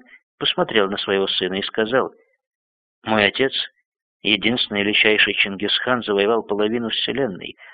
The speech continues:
а Искандер — двурогий — вторую половину. Что же остаётся завоевать тебе, Бату-хан?" Мальчик, не задумываясь, ответил:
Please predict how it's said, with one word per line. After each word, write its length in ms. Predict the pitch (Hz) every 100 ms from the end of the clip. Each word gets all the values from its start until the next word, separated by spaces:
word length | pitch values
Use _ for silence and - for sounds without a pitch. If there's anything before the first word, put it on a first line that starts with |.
| -
а 180 | 90 90
Искандер — 640 | - 95 92 90 107 110 - _ -
двурогий — 560 | 92 92 90 104 117 120
вторую 320 | - 117 160
половину. 540 | - 85 85 - - - _ _ _ _ -
Что 220 | - 131
же 80 | 127
остаётся 500 | - 117 123 - 127
завоевать 460 | 123 120 123 131
тебе, 380 | - 139 147 85 - _ _ _ _ -
Бату-хан?" 600 | 143 - 85 - - - _ _ _ _ _ _ _ -
Мальчик, 600 | 117 113 131 - 123 - - - - - _ _ -
не 200 | 117 123
задумываясь, 720 | 117 101 90 117 104 104 98 104
ответил: 580 | - 110 104 - -